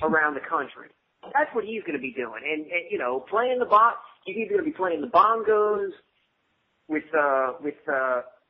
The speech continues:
Mister Pina Colada Margarita guy, or, or he's gonna be playing the fucking ass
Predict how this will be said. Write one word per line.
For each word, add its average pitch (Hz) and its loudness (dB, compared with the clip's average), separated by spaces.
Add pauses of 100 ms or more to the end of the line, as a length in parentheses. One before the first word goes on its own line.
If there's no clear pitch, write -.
(240)
Mister 156 -14
Pina 175 -6 (100)
Colada 160 0
Margarita 156 -2
guy, 147 0 (580)
or, 190 4 (200)
or 208 0
he's 185 -4
gonna 190 -4
be 190 -8
playing 196 -10
the 185 -18
fucking 214 -14
ass 254 -8